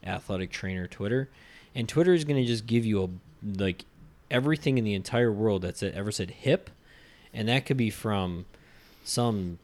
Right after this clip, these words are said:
politician saying hip, or a rapper saying hip,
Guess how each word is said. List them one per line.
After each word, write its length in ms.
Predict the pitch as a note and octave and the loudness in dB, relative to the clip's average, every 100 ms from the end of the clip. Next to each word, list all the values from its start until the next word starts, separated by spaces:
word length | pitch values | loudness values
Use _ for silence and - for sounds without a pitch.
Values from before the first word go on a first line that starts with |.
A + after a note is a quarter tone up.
| _ - | _ -6
politician 640 | B2 A#2+ G2 C#3 D3+ D#3 | 0 2 2 2 2 2
saying 280 | C3+ D3 C#3 | 0 0 0
hip, 340 | C#3 D3 - - - | 2 0 0 -14 -10
or 580 | G2+ F2+ F2+ F2+ F2+ F2+ - - - - | -4 -2 -2 -2 -4 -8 -14 -20 -20 -10
a 240 | - F2+ F2+ | -2 0 0
rapper 380 | F#2+ A#2 B2+ B2+ | 2 2 2 0
saying 260 | C3+ B2+ | 0 -2
hip, 320 | A2 C3+ C3 | 0 0 -2